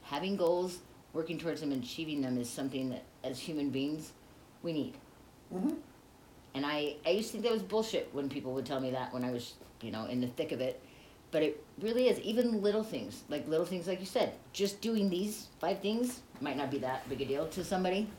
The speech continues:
Speaker 1: but to someone like me in my depression, and that, this is fucking huge.
Speaker 2: Yeah, it's huge.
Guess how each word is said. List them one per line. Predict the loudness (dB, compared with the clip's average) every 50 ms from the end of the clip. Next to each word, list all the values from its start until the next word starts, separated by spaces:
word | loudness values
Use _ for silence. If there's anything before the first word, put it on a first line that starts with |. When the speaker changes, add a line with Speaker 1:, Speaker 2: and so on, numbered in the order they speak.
| 0
Speaker 1:
but | 4 4 4 4 2 -2 -10 -16 -18 -18 -18 -18 -18 -14 -10 -8
to | -6
someone | -2 -2 0 0 2 2 2
like | 0 0 0 -2
me | -2 0 0 0 0
in | 0 0 0 2
my | 2 0 0 0
depression, | -2 -4 -2 -2 -2 0 0 -2 -2 -2
and | 0 0 0 -2 -2 -6 0
that, | 2 2 2 0 -4 -12 -8
this | -4 -4 -2 -2
is | -4 -6
fucking | -6 -6 -6 -6 -6
huge. | -6 -6 -6 -6 -6 -10 -14 -16 -18 -20 -18 -6 -2
Speaker 2:
Yeah, | -2 -2 -2
it's | -2 0 2
huge. | 2 2 2 0